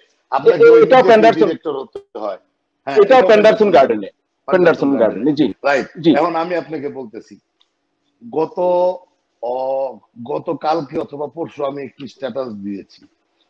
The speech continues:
Speaker 1: যে সাবেক
Speaker 2: জি।
Speaker 1: হওয়ার পর থেকেই চেষ্টা করে যাচ্ছি সর্বোচ্চ শক্তি দিয়ে,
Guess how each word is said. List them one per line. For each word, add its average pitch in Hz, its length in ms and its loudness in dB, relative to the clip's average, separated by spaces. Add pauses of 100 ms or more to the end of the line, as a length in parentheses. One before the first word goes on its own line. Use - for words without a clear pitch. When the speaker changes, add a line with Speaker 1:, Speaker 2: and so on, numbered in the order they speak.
(140)
Speaker 1:
যে 117 80 -10
সাবেক 160 400 -4
Speaker 2:
জি। 131 120 -4
Speaker 1:
হওয়ার 151 280 -2
পর 156 260 -10
থেকেই 143 500 -10 (600)
চেষ্টা 147 360 -10
করে 151 300 -6
যাচ্ছি 147 500 -10
সর্বোচ্চ 135 640 -14
শক্তি 135 520 -14
দিয়ে, 117 540 -8